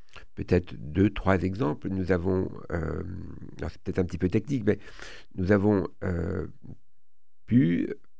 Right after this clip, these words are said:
produire des publications, euh, sur le thème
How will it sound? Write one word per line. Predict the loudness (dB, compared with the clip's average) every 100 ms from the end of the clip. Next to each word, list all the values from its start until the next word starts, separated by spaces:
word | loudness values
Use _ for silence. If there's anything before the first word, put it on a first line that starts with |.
| -10
produire | 4 6 8 10 10 10 4
des | 0
publications, | 0 0 4 6 6 6 4 4 4 -2 -10 -12 -12 -12 -12 -2
euh, | 2
sur | 2 4 4
le | 4
thème | 6 6 6